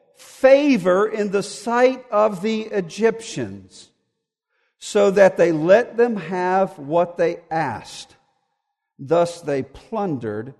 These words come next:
the Egyptians." God promised not only would they get out of bondage in Egypt, not only would the Egyptians just simply let them go at one point, but they would also want them to leave and they would give them goods.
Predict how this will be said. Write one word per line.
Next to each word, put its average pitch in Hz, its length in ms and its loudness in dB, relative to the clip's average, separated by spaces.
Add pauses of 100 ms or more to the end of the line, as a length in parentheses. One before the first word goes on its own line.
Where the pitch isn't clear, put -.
(240)
the 143 160 -6
Egyptians." 131 840 -12 (360)
God 233 400 2
promised 208 540 -2
not 208 260 0
only 302 300 0
would 269 160 -2
they 226 100 4
get 202 240 2
out 247 180 2
of 185 120 -6
bondage 196 460 0
in 143 80 -4
Egypt, 135 360 -8 (380)
not 220 340 4
only 320 400 2
would 214 300 2
the 214 240 -4 (220)
Egyptians 190 580 -4
just 202 220 0
simply 202 320 0
let 180 420 2
them 160 300 -2
go 196 500 4
at 175 100 0
one 170 200 -2
point, 175 360 -2 (240)
but 226 140 2
they 247 140 8
would 247 100 4
also 262 460 6
want 226 200 -2
them 220 120 -4
to 214 80 0
leave 233 180 0
and 247 100 0
they 285 120 6
would 240 240 -2
give 262 320 -2
them 254 260 0
goods. 262 680 -2